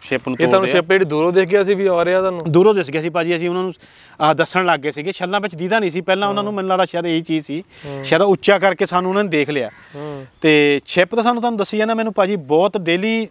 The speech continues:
Speaker 1: ਸਾਨੂੰ ਦੂਰ ਬਹੁਤ ਦੀਦੇ ਸੀਗੇ।
Speaker 2: ਹੂੰ।
Speaker 1: ਕੋਈ ਲਾਗੇ ਰਾਤ ਨੂੰ ਵੀ ਸ਼ਿਪ ਦੀਆਂ ਲਾਈਟਾਂ ਦਿਸਣੀਆਂ, ਉਹ ਫਲਾਨਾ ਸ਼ਿਪ ਜਾਂਦਾ ਉੱਧਰ,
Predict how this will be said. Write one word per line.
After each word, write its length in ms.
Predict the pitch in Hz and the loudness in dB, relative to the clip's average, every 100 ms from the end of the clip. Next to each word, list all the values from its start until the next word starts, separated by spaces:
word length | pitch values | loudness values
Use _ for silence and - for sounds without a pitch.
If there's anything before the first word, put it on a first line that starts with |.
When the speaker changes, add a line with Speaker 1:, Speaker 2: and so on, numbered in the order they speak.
| - | -4
Speaker 1:
ਸਾਨੂੰ 240 | 170 185 | -2 -2
ਦੂਰ 200 | 139 254 | 2 2
ਬਹੁਤ 200 | 202 214 | 4 2
ਦੀਦੇ 200 | 165 175 | 0 -2
ਸੀਗੇ। 240 | 156 131 135 | -2 -4 -6
Speaker 2:
ਹੂੰ। 280 | 143 151 147 | -6 -8 -2
Speaker 1:
ਕੋਈ 120 | 156 190 | 2 4
ਲਾਗੇ 280 | 160 160 | 2 2
ਰਾਤ 260 | 170 165 170 | 2 2 0
ਨੂੰ 100 | 202 | -6
ਵੀ 80 | 202 | -6
ਸ਼ਿਪ 320 | - 175 180 | -2 -4 -2
ਦੀਆਂ 200 | 170 180 | -4 -2
ਲਾਈਟਾਂ 340 | 160 151 160 | 0 0 -2
ਦਿਸਣੀਆਂ, 300 | 156 139 156 | -4 -6 -8
ਉਹ 140 | 165 190 | -6 -6
ਫਲਾਨਾ 300 | 160 156 156 | -2 -2 -2
ਸ਼ਿਪ 240 | 160 143 | -6 -6
ਜਾਂਦਾ 260 | 143 139 143 | -6 -4 -4
ਉੱਧਰ, 240 | 143 147 | -4 -6